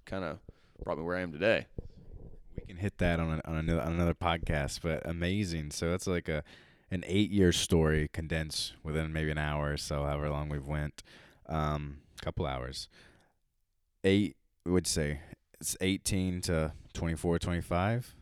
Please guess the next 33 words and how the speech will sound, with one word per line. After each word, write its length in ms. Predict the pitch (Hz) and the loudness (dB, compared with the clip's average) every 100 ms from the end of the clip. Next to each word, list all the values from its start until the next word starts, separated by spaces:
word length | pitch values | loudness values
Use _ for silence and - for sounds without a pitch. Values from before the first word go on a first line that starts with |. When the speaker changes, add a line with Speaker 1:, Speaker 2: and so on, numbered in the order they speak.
| - | -16
Speaker 2:
and 120 | - 82 | -6 -2
then 80 | 82 | 0
it 20 | |
was 100 | 78 | 0
just 200 | 78 - 80 | -2 -6 0
boom, 300 | 90 92 90 | 4 4 4
Wyndham, 420 | 85 87 85 85 82 | 2 0 0 -2 -2
then 40 | |
it 20 | |
was 100 | 78 | -4
hockey 360 | - 90 82 82 | -2 -2 -2 -4
stick 300 | - 82 - | -4 -6 -4
growth, 560 | 73 73 71 - - - - - - _ - | -2 -2 -2 -6 -14 -20 -20 -20 -20 _ -8
um, 520 | 73 73 73 71 69 _ _ - | -4 -4 -4 -6 -12 _ _ -8
you 60 | |
know, 60 | 76 | -4
fifty-five, 960 | - 82 80 - 76 73 73 71 - - _ - | -2 -2 -2 -2 0 2 0 -4 -8 -16 _ -2
got 160 | 80 73 | -2 -2
in 100 | 82 | -4
a 60 | |
company, 420 | 76 78 73 78 73 | -6 -8 -6 -6 -4
got 220 | 78 - | -4 -4
promoted 340 | 80 78 76 | -2 0 0
once, 460 | 76 73 73 73 - | -2 -2 -2 -4 -6
now 100 | 78 | -4
you're 120 | 76 | -2
managing 360 | 76 76 71 71 | -2 -2 -4 -6
people 220 | 78 76 | -6 -6
fifty-five, 840 | - 80 76 71 69 69 64 - - - | -8 -8 -6 -6 -4 -6 -10 -20 -18 -8
married, 440 | 80 76 71 73 | -2 0 0 0
all 180 | 76 76 | 0 0
this 140 | 73 | -2
stuff. 400 | - 73 71 - | -2 -4 -4 -8